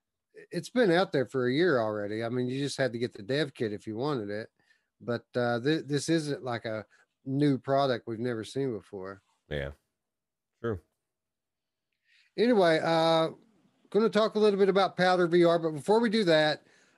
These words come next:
Speaker 1: uh, let's say hello to our friends in chat. We already said hello to, uh,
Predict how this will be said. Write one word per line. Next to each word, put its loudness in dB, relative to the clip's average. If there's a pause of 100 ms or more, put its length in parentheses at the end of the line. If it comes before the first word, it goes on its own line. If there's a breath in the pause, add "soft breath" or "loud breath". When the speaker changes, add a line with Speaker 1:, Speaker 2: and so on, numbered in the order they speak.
(140 soft breath)
Speaker 1:
uh, 0
let's -2
say 2
hello 2
to 0
our 2
friends 0
in 0
chat. 2
We 2
already 4
said 2
hello 2
to, -2
uh, 0